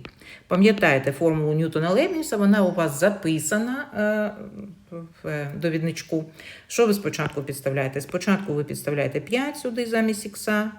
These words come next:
а потім мінус і підставляєте два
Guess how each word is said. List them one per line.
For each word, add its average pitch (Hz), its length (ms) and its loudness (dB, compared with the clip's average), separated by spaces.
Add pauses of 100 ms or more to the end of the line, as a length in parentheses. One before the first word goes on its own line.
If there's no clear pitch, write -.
(560)
а 180 120 -2
потім 196 440 4 (200)
мінус 202 800 8 (180)
і 233 140 0
підставляєте 190 960 0
два 131 520 -2